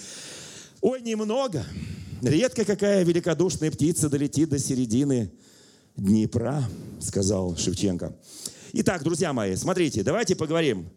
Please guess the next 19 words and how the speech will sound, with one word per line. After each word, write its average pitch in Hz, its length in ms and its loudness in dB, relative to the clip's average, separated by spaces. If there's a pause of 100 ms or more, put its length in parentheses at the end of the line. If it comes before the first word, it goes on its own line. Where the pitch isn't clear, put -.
(200)
И 131 100 2
все 185 260 4
это 208 160 4
ты 180 100 0
должен 180 300 2
делать 185 400 0 (320)
с - 120 -2
радостью. 185 720 -2 (1200)
Терпение, 240 720 -2
с - 120 -8
радостью, 190 680 0
великодушие, 220 840 0
с - 80 -6
радостью. 190 680 0 (440)
Это 233 260 4
будет 226 280 2
твой 208 360 4 (460)
сегментик 196 640 2
плода. 147 580 -2